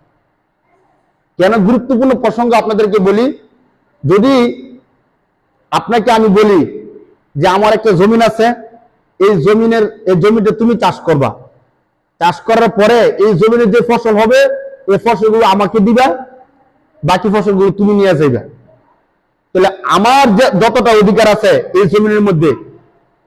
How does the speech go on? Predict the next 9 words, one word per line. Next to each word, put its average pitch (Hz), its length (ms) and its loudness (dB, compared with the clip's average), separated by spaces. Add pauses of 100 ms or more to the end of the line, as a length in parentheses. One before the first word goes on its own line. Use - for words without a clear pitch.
আপনারও 180 340 -2
ততটা 180 320 -2
কি 160 200 0
আছে? 160 200 -2 (800)
এই 202 140 2
অধিকারটা 220 360 0
আমি 208 180 0
দিয়ে 196 200 2
দিলাম। 160 220 -2